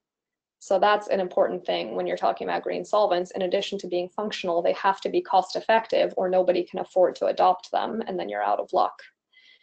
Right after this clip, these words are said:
So ionic liquids, we don't really work with them much here at the Green Chemistry Center because, uh, we think that other types of solvents are more practical choices when you're competing with the petrochemical industry.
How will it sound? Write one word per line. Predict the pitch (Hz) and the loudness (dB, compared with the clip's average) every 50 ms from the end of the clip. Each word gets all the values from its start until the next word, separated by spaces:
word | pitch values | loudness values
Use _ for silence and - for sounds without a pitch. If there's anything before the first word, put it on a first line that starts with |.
| _ _ _ - | _ _ _ -10
So | - - 214 196 - | -2 2 4 6 6
ionic | - 208 208 214 208 202 202 | 8 6 6 6 4 4 4
liquids, | 196 196 196 226 196 190 | 4 4 4 2 -2 -2
we | 196 196 | 0 0
don't | 208 240 285 302 262 240 - - | 2 2 2 2 0 -2 -6 -12
really | - 196 196 196 208 202 180 | -6 0 0 2 2 2 2
work | 175 185 196 - | 2 0 0 2
with | - 269 | 0 2
them | 269 285 285 285 302 302 - _ _ _ _ _ _ _ _ | 2 2 0 0 0 -4 -6 _ _ _ _ _ _ _ _
much | - 294 214 - 247 254 - | -8 -2 0 0 0 0 0
here | - 269 233 | 2 2 2
at | 233 | 2
the | - - | 0 -2
Green | - 233 233 | -2 -2 -2
Chemistry | 226 208 208 247 247 - - 262 | -2 -2 -4 -4 -4 -4 -4 -4
Center | - - 277 285 302 302 285 | -2 -2 -2 -2 -2 -4 -4
because, | - - - - 196 190 190 190 185 - - - - - | -6 -6 -2 -2 0 0 0 -4 -8 -14 -16 -10 -6 -2
uh, | 190 185 180 | 0 0 0
we | 190 | 0
think | 196 - 196 185 - | 0 -2 -4 -2 2
that | 190 180 175 175 - - - | 4 4 4 4 2 2 2
other | 202 202 190 185 180 | 4 8 8 8 6
types | 180 - - 175 - - - | 6 2 0 -2 -2 -4 -8
of | 175 - | -6 -2
solvents | - 185 175 - - 180 190 - | 2 2 2 2 2 -2 -6 -4
are | - - 180 175 175 170 | -2 -2 0 0 0 0
more | 185 185 170 170 | 0 0 0 0
practical | - - 175 156 - - - - - - | -2 -2 -4 -4 -4 -6 -6 -4 -4 -4
choices | - - - - 185 185 - - - - | -4 -2 0 0 0 -2 -4 -8 -8 -8
when | - 101 101 | -8 -8 -6
you're | 208 190 | -6 -8
competing | - - 190 185 - - 349 - - - | -8 -10 -12 -8 -6 -4 -4 -4 -4 -6
with | - - | -6 -6
the | - - - | -6 -4 -2
petrochemical | - - - - - - - 98 - - - - - 202 | -2 -2 -2 -2 -4 -4 -4 -6 -6 -4 -2 0 0 0
industry. | 196 - - - - - - - 131 254 247 _ | -2 -2 -6 -8 -8 -4 -2 -2 -2 -2 -4 _